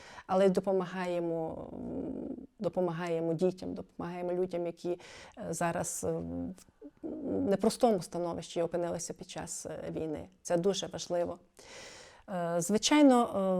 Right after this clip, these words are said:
е, знаєте, з перших днів війни нам здавалося, що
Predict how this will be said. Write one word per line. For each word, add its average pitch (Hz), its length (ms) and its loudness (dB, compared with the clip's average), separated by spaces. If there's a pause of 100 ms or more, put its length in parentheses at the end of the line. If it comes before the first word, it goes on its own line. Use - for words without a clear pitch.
(360)
е, 180 40 -2
знаєте, 214 600 0
з - 80 -6
перших 247 360 0
днів 220 160 2
війни 214 300 6
нам 202 180 2
здавалося, 190 460 -2
що 180 380 -2